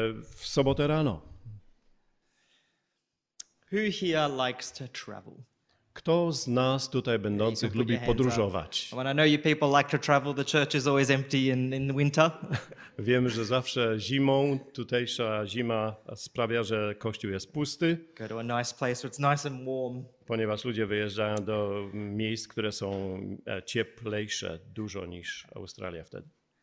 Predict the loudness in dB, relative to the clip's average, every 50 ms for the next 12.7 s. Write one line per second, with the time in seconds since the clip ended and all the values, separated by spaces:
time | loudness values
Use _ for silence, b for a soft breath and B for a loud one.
0 | _ _ _ -14 -10 -6 -2 2 4 8 8 8 8 6 4 2 2 0 0 0
1 | 0 -2 -2 0 0 0 0 2 4 4 4 4 2 2 2 2 2 2 0 -4
2 | 0 8 10 12 12 12 10 8 10 10 10 10 10 10 8 4 4 4 2 0
3 | 0 -2 -6 -8 -4 4 8 10 10 10 10 8 6 6 4 4 4 2 4 4
4 | 4 4 4 2 -2 -4 -4 -4 -4 0 0 0 2 2 0 0 -2 -6 -10 -8
5 | -8 -8 -8 -6 -8 -8 -8 -8 -8 -6 -4 -4 -2 -2 -2 -4 -4 -12 _ _
6 | -12 -10 -8 -4 -2 -2 -2 -2 -4 -6 -8 -8 -4 -2 -2 0 0 -4 -4 -4
7 | -8 -6 0 2 2 2 2 2 0 -2 0 2 2 4 4 4 4 2 0 -2
8 | -4 -2 0 0 0 0 -2 -4 -6 -8 -8 -6 -6 -4 -2 0 0 2 0 0
9 | -4 -6 -4 -2 -2 2 2 2 2 0 -4 -16 _ _ _ _ _ _ -20 B
10 | B B B B B B -4 -2 0 2 2 2 2 4 4 8 10 12 12 12
11 | 12 12 10 10 10 8 6 6 4 4 2 4 4 4 2 2 2 0 0 0
12 | -2 -2 -2 -2 0 4 6 6 6 6 6 2 -2